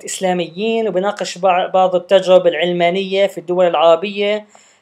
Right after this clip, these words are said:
فيما يخص تونس كمثال، وبناقش بعض تأثير العلمانية السلبي في الدول الغربية. ممكن نحكي إنه هذا هو مختصر الكتاب. طيب، هسه بالنسبة لهذا الكتاب، أنا صراحة شخصيًا ما شفت إنه فعليًا سامي عاماي،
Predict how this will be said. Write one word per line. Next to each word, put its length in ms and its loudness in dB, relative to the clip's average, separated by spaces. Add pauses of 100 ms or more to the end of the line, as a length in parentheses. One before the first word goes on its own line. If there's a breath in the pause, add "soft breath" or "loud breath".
(120)
فيما 640 4
يخص 680 -6
تونس 440 0
كمثال، 720 2 (320 soft breath)
وبناقش 500 0
بعض 240 4
تأثير 380 0
العلمانية 800 -2
السلبي 1040 0 (340)
في 180 0
الدول 360 2
الغربية. 760 2 (200)
ممكن 340 2
نحكي 400 -2
إنه 260 -2
هذا 120 2
هو 200 0
مختصر 520 2
الكتاب. 460 -4 (120)
طيب، 200 8
هسه 200 4
بالنسبة 320 4
لهذا 200 6
الكتاب، 480 2
أنا 140 4
صراحة 380 4
شخصيًا 640 -4
ما 200 -4
شفت 320 -6
إنه 140 -6
فعليًا 480 -4
سامي 340 -2
عاماي، 520 -2